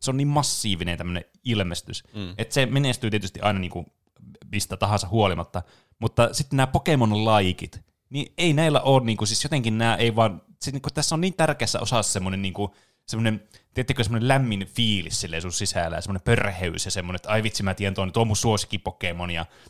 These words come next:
Speaker 1: ai,
Speaker 2: Mm.
Speaker 1: tämmöstä ja sä löytyy joku uuden Pokemon. Nää Pokemonit on niin erikoisia nykyään ja no niin, nyt mä menen tonne saliin. Siis siinä on jotenkin se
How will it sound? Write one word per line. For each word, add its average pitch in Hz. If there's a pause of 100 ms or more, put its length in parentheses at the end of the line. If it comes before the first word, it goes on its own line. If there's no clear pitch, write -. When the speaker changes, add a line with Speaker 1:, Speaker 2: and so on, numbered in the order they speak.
(140)
Speaker 1:
ai, 95 (140)
Speaker 2:
Mm. 98
Speaker 1:
tämmöstä 98
ja 90 (100)
sä 104
löytyy 101
joku 110
uuden 110
Pokemon. 92
Nää 104
Pokemonit 110
on 107
niin 107
erikoisia 95
nykyään 90
ja 87 (340)
no 101
niin, 107
nyt 113
mä 104
menen 98
tonne 95
saliin. 98
Siis -
siinä 151
on 165
jotenkin 170 (220)
se -